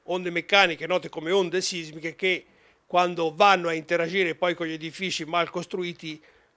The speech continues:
provocano danni che possono essere anche notevoli. Quindi la gente pensa che il terremoto siano gli edifici che crollano, in realtà è un processo interno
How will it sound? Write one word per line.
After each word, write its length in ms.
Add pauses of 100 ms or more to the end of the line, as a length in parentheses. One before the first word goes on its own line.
(120)
provocano 560
danni 400
che 120
possono 360
essere 300
anche 680
notevoli. 640 (540)
Quindi 160
la 80
gente 360
pensa 280
che 80
il 80
terremoto 720
siano 460
gli 60
edifici 420
che 140
crollano, 400
in 80
realtà 320
è 40
un 120
processo 520
interno 640